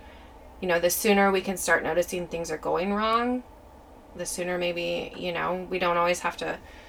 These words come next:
you know, retire 'em when they're super old because we miss some missing links along the way. You know, if we can catch things sooner and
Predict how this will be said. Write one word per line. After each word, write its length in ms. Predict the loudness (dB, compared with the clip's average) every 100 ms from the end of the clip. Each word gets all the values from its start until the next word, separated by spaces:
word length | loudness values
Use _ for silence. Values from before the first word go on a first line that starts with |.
| -20 -20 -8
you 80 | 0
know, 120 | 4
retire 520 | 4 6 12 12 12
'em 200 | 10 8
when 140 | 8 6
they're 140 | 4
super 320 | 2 2 4
old 280 | 6 8 6
because 300 | 2 0 -2
we 80 | 0
miss 200 | 0 -2
some 140 | -2
missing 320 | -2 0 -2 -2
links 240 | -4 -2
along 280 | -2 0 2
the 80 | 4
way. 280 | 4 4
You 140 | 2 0
know, 280 | 0 -2 -2
if 120 | -4
we 100 | -6
can 160 | -6 -6
catch 300 | -6 -6 -6
things 200 | -6 -6
sooner 300 | -6 -6 -2
and 320 | -2 -4 -8